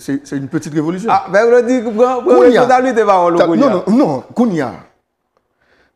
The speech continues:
Speaker 1: Monseigneur, son
Speaker 2: Mhm.
Speaker 1: bagay qui est inédit.
Speaker 2: Mhm.
Speaker 1: Pape François a fait dans l'église catholique. Même moun qui pas trop focus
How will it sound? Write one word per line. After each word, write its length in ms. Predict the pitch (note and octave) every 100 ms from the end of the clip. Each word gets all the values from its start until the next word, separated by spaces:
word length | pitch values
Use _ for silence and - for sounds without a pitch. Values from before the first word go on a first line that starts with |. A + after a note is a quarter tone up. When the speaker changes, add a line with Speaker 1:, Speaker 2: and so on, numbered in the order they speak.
| _ _ _ _
Speaker 1:
Monseigneur, 360 | B2 C3+ B2 G2+ _ C3
son 140 | B2+
Speaker 2:
Mhm. 80 | F#3
Speaker 1:
bagay 160 | A3
qui 100 | E3+ D#3
est 20 |
inédit. 500 | C#3 B2 A2 A2 - _ _
Speaker 2:
Mhm. 340 | D3 C#3+ G3+ C#4 _
Speaker 1:
Pape 200 | B2+ -
François 520 | C#3+ C3 C3+ C#3+ - _ _
a 120 | B2+
fait 320 | - _ D#3
dans 140 | C#3+ A#2+
l'église 640 | A#2 A#2 C#3 D3+ D3+ - _ _ _ _ _ _ _ _
catholique. 380 | A2+ A2+ A2+ - _ _ _ _ _ _ _ _ _ _ _ _ _ _ _ _ _
Même 180 | D3 G#3
moun 460 | G3+ G3+ F#3+ D3+ B2+
qui 160 | C#3
pas 180 | A2+ D3
trop 380 | C#3+ C#3 D#3+ C#3
focus 760 | - F#3 F3+ G#3+ F3+ - -